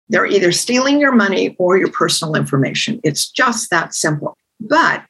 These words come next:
with all the national disasters, the Ukraine war, paying back or not paying back school loans,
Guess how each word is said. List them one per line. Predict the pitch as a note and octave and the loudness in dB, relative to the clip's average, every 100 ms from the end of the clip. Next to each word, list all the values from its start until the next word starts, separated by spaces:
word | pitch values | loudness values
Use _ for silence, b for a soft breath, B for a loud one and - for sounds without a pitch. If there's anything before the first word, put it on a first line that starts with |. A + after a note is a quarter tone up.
| - | -14
with | - G3+ - | -2 -2 2
all | G3 A3 | 2 4
the | |
national | A#3+ A3+ A#3+ - A#3+ A#3 - | 4 4 2 2 2 2 0
disasters, | F3+ D#3 F3+ G3+ G#3+ G#3+ G3+ F#3 F#3 F3+ - | 0 0 2 2 0 -2 0 2 2 0 -4
the | - | -4
Ukraine | D#3 G#3 A3 - A3 G#3 F#3+ | -2 0 -2 2 4 4 2
war, | D#3+ F3+ F#3+ F#3 F#3 - - | 0 2 4 4 2 0 -6
paying | - B3 A#3+ | 2 4 6
back | A3 F#3+ G3 | 6 2 0
or | E3+ | 0
not | D3+ D#3+ - | 0 0 0
paying | A3 G3+ | 2 2
back | F3+ C#3 C3+ | 0 -2 -2
school | - - A#3 A3+ G#3 | -6 0 4 4 6
loans, | G3+ G3 G3 G#3 A3 | 4 4 2 0 -2